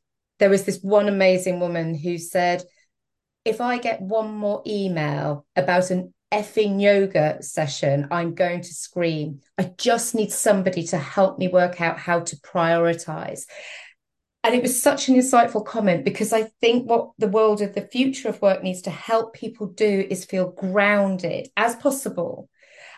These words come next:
and connected to what their utility is. So the collective responsibility we have towards one another, with the clarity of what is it that it's gonna take to achieve success, for me, would lead to a, a,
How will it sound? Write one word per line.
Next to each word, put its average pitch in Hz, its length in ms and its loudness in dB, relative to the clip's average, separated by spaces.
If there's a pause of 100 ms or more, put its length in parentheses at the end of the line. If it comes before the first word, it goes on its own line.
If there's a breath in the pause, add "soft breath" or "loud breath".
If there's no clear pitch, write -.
(100)
and 202 160 2
connected 214 640 -4
to 196 140 -4
what 196 260 -2
their 202 160 6
utility 185 880 -2
is. 170 480 -4 (800 loud breath)
So - 120 -4
the 202 120 2
collective 240 640 0
responsibility 180 1040 0
we 180 100 0
have 175 220 0
towards 170 400 -6
one 170 160 -2
another, 170 320 0
with 175 120 -2
the 185 120 -2
clarity 220 640 -2
of 180 180 0
what 190 260 -4
is 196 180 -8
it - 220 -8
that 170 120 0
it's 170 160 -10
gonna 175 260 -6
take 175 320 -4
to - 120 -16
achieve 170 360 -8
success, - 480 -2
for 190 100 2
me, 190 760 4 (380 loud breath)
would 185 220 4
lead 214 440 -2
to 214 280 0
a, 190 440 6 (220)
a, 185 80 -2